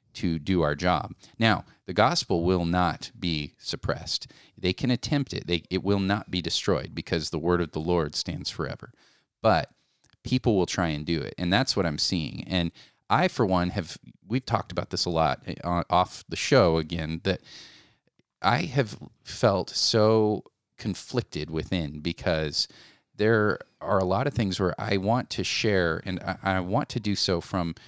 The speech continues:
a biblical, sound position that, that I believe is right, but a humble position, but also not shy away from declaring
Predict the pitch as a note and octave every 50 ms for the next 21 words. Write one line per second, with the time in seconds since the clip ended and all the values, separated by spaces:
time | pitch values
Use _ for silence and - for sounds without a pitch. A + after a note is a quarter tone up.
0 | - - _ _ - F2+ D2 - - - G#2+ A2 G2+ A#2 B2 - - A#2 A2 G#2+
1 | G2+ - - - - - - G2 G2 G2 G2 G2 F#2 F2+ - - _ _ _ _
2 | _ _ _ - F#2 E2 - - G2 - - - D#2+ D2+ D2 - - E2 C#2+ -
3 | - - _ _ _ - E2+ E2 E2 - F2 D#2+ D#2+ F#2+ A2 A2 G#2 F2 - -
4 | F#2+ G#2 G#2+ F2 D2+ D2+ D2 - - - - E2 - - - - A#2 B2 C3 A#2
5 | G#2+ F#2+ E2+ E2 - _ - E2+ E2 - D#2+ C#2+ - - D#2+ D2+ E2+ - _ _
6 | _ _ _ _ _ _ _ _ _ _ - - A2+ A#2 A#2+ C3+ D#3+ - - C3+
7 | A2+ G2+ G2+ A2 C3 D3 - _ _ _ _ _ _ _ _ - - - - A2
8 | G2+ G#2 G2+ G2 F2 D#2+ E2+ E2 D#2+ - - - E2+ E2 C#2+ F2 - - - -
9 | F2 E2+ E2+ D#2+ D#2+ D2+ D#2